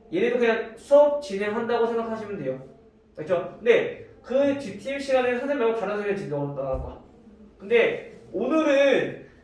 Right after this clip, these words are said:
원래 보통 이어서 나가는데 오늘은 곱셈 공식 때문에 우리가 외워야 되는 시간이 필요하잖아. 그래서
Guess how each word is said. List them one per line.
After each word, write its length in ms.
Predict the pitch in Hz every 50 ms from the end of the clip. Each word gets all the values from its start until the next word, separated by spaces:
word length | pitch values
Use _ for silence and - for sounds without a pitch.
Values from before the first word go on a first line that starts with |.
| - _ _ 185 190
원래 340 | - 185 208 254 277 269 -
보통 260 | - - - 262 269 254 - 180
이어서 280 | 190 226 262 262 262 262
나가는데 600 | 247 196 - 185 185 185 180 - 226 226 220 220
오늘은 680 | 226 - 220 220 233 233 233 233 240 240 233 226 233 - -
곱셈 260 | - 262 277 269 262
공식 320 | 254 247 240 240 233 -
때문에 420 | 233 220 208 190 190 190 180 160 -
우리가 140 | - 190 165 139 139
외워야 340 | 156 185 208 233 226 226
되는 180 | 226 214 214 214 -
시간이 340 | - 226 226 220 214 - -
필요하잖아. 720 | 240 233 233 196 175 160 160 160 160 - - - - - -
그래서 520 | 151 160 185 220 190 143 - - - -